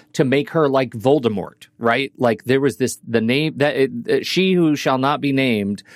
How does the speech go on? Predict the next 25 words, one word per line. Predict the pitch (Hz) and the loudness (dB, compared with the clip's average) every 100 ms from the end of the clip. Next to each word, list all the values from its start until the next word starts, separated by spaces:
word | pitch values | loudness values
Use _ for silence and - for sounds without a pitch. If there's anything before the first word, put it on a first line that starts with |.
| - - _ | -20 -20 _
uh, | 117 110 110 | 0 2 0
because | 113 113 117 - 170 139 123 110 - | 0 -4 -4 -2 0 2 0 -6 -12
she's | - 131 | -6 -2
gonna | 147 131 | 0 0
be | 135 147 | 2 2
there | 131 117 | 4 2
and | 107 | -2
the | |
conflict | 110 - 160 - 131 - | -4 -2 -4 -2 -4 0
will | 117 | -4
come | - 151 127 101 90 - - - | -2 -2 0 -2 -8 -12 -20 -4
in | 120 | -2
the | 107 107 - _ - - | 2 0 -2 _ -20 -6
final | 143 135 117 | -2 0 2
movie | 117 123 101 | 2 2 0
when | 92 95 95 | -2 -4 -2
we | 98 | -2
actually | 104 - - 104 95 92 _ _ _ | -2 -4 -4 -2 -2 -6 _ _ _
get, | - 117 - | -4 -4 0
reach | 110 123 - - | 0 0 -2 -10
the | 113 110 - | -4 -2 0
end | 110 104 | -2 -2
of | 90 | -2
her | 113 98 92 - | -2 -2 -4 -8
story. | - - 104 85 64 - | -20 -4 -2 -2 -8 -18